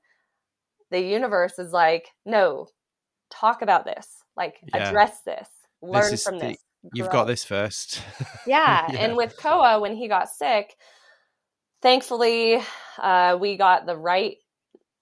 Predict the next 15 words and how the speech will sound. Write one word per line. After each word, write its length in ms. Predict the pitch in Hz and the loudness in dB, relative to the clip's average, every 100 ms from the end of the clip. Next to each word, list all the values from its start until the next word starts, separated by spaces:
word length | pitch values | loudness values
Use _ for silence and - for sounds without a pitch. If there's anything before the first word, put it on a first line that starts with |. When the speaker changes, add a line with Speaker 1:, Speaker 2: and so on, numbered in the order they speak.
| _ | _
Speaker 1:
care 340 | - 190 214 | 0 4 4
at 100 | 233 | 2
the 100 | 190 | -2
right 220 | 170 180 - | 0 0 -2
time, 420 | - 175 208 262 | -4 -2 -2 -2
and 180 | 180 190 | -4 -6
he 380 | - 185 180 | -10 -8 -4
is 320 | 175 175 170 - | -2 -2 -6 -6
fine 360 | 180 185 196 | -2 -2 -2
now 300 | 190 190 220 | -2 0 2
and 100 | 196 | 0
he 180 | 185 190 | -4 -8
is 120 | 170 | -8
recovered. 560 | 170 165 233 240 214 185 | -8 -8 -4 -2 -2 -2
But 200 | 170 | -2